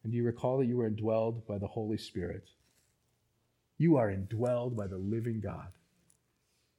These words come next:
to accomplish what he calls you to do.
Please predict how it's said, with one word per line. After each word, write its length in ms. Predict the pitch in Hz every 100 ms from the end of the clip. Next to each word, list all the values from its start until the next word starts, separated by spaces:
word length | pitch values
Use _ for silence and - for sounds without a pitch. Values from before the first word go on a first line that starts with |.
| _ _ _ _ _
to 100 | -
accomplish 760 | 113 - 127 117 101 95 - - _
what 140 | 117 107
he 100 | 113
calls 420 | - 107 107 101
you 240 | 95 95 92
to 120 | -
do. 400 | 95 95 90 85